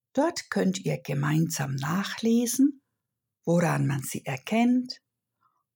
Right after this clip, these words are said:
wo sie wächst und warum sie für Tiere, Menschen und Gärten so wertvoll sein kann. Und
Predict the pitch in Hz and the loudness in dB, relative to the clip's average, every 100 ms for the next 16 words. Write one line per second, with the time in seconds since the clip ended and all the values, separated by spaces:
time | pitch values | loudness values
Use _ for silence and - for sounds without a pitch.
0 | _ - 151 135 - 143 139 254 262 - | _ 0 0 2 0 -2 0 0 -2 -6
1 | - - - - _ _ _ _ _ - | -4 -4 -8 -16 _ _ _ _ _ 0
2 | 294 294 220 220 302 302 226 - 160 160 | 2 4 4 4 4 4 0 0 -2 -2
3 | - 254 247 190 214 - 175 165 170 202 | 2 4 4 2 -2 -4 0 2 4 4
4 | - 220 226 - 175 - - 175 202 233 | 4 0 -2 0 0 0 -4 -4 0 0
5 | 220 - 262 269 254 247 285 294 - - | 0 2 2 2 4 4 2 2 -4 -2
6 | 147 123 - 120 135 - - 156 156 _ | -2 -2 -6 -6 -8 -10 -8 -10 -12 _
7 | _ _ _ _ - - _ _ _ _ | _ _ _ _ -20 -20 _ _ _ _
8 | _ _ _ _ _ 175 151 - | _ _ _ _ _ 4 4 0